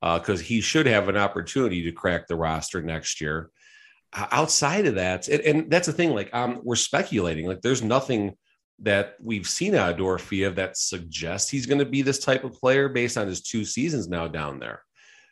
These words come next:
So, yes, the farm system needs more development, and we've also traded away a lot of key pieces. We wouldn't have players like Pacioretty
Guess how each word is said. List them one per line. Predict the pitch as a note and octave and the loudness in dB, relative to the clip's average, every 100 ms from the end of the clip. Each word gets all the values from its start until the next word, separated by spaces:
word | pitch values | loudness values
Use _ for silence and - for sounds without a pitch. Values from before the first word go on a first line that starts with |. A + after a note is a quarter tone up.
| _ | _
So, | - - G#2+ G#2 G2+ F#2+ - _ _ _ _ _ _ _ _ _ - | -6 2 6 6 4 0 -12 _ _ _ _ _ _ _ _ _ 0
yes, | C3 - - | 2 2 -2
the | - | 0
farm | A#2 B2+ | 2 4
system | A#2+ C3+ C#3 B2+ G#2+ | 4 0 2 2 2
needs | A2 A2+ A2 G2+ - | 4 4 2 0 -10
more | G#2+ G2+ G#2 G2 | -2 2 4 2
development, | F2+ F2 D2+ F2 G#2+ G#2+ C#3 D3+ - - - _ | 0 -6 -2 0 0 0 -2 -2 -8 -14 -20 _
and | G2+ G#2 | 2 4
we've | A2 | 4
also | E3+ F#3 - | 4 4 2
traded | - C3 A2 F#2 | 0 2 2 2
away | B2 G#3+ | 2 2
a | A2+ | 2
lot | F2 F2 | 0 -4
of | |
key | - G2 | -6 -8
pieces. | E2 F#2+ E2 F#2+ F2+ | -8 -6 -6 -4 -4
We | G2 | 0
wouldn't | A2+ G#2+ G2+ | 2 2 2
have | B2+ A#2+ | 2 0
players | - F#2+ F#2 F2+ | 0 0 0 -2
like | F2 - | -6 -2
Pacioretty | G2 F#2 - F#2+ F#2 F2+ F2 | -2 -2 -2 -2 0 -2 -4